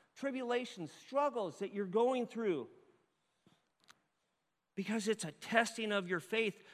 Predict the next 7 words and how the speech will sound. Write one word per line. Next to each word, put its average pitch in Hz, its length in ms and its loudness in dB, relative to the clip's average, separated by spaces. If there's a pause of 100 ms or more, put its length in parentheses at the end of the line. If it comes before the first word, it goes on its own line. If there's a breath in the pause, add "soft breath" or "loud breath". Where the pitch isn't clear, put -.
(140 loud breath)
which 190 260 0
produces 214 640 0 (540 loud breath)
an 208 140 4
endurance 214 720 2
in 202 100 6
your 165 140 4
faith. 160 420 -2